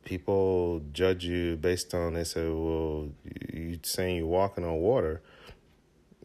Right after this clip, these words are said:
Metaphorically, you could say you're walking on water and you're feeling good. You believe in you. People gonna tear you down. People gonna think that you're thinking that you're,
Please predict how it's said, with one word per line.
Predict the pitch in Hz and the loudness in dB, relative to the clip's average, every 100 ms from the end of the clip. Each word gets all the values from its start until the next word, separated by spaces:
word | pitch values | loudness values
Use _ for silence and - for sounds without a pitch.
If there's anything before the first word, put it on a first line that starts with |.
| 151 - _ - | -14 -14 _ -4
Metaphorically, | 170 180 123 160 160 - 107 113 | 0 2 2 4 6 4 2 0
you | 135 | 0
could | 117 | -2
say | - 165 180 | 0 0 0
you're | 92 | -4
walking | 80 82 78 - | 0 0 0 -4
on | 82 76 | -2 0
water | 80 98 | 0 0
and | 104 | -2
you're | 117 | -2
feeling | - 127 139 | 2 2 2
good. | 113 - - - | -2 -4 -4 -4
You | 101 | -4
believe | 101 90 120 202 76 85 110 | -2 0 2 0 -2 -4 -2
in | 107 131 147 | 0 0 0
you. | 233 170 - - _ _ _ - - - - - | -2 -2 -6 -10 _ _ _ -20 -20 -20 -20 -4
People | 90 104 | -2 0
gonna | 120 131 | 0 2
tear | 135 127 | 4 4
you | 139 | 6
down. | 143 85 90 131 - - - - - - | 6 4 4 -6 -18 -20 -20 -20 -20 -12
People | - 87 95 | -6 -2 0
gonna | 92 87 | 0 0
think | 95 95 | -2 -2
that | 87 90 - | -2 -2 -4
you're | 92 | -10
thinking | - 90 - 98 | -2 -2 0 -2
that | 101 95 - | -2 -2 -2
you're, | 92 87 | -2 -2